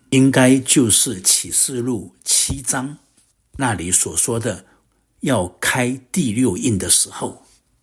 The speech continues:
以色列的各个支派中有十四万四千人要受印。在启示录七章五节到八节，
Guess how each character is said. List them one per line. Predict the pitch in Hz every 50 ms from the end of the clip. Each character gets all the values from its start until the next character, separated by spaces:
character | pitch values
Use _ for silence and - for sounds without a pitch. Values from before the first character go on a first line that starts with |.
| _ _ _ _
以 | - 92 85
色 | - - - 139 131
列 | 120 127 117
的 | 95 98 92
各 | - - 190 143 101
个 | 98 92
支 | 90 - - 92 90
派 | - 120 113 95
中 | 90 - - 113 110 117 117 -
有 | _ - 95 90 98 -
十 | - - - - - - - 120
四 | 117 - - - - 120
万 | 104 113 113 98 85 87
四 | - - - 117
千 | - - - 120 110 110
人 | 107 90 90 95
要 | - 117 98 90
受 | - - - - 131 180 196
印。 | - 135 117 92 - _ _ _ _ _ _ _ _ _ _ _ _ _ _ _ _ _ _ _ _ _ _ - -
在 | 120 110
启 | - - - - 104
示 | 92 - - 135 127
录 | 131 131 107 92
七 | 92 - - - - 139 127
章 | 113 - 135 120 123 131 202 - - _ _
五 | - 104 90 85 82 - - _ _ _
节 | - - 104 90 87 -
到 | - - 123 98
八 | - - - 104 104 101 110
节， | - - - - 82 82 107 -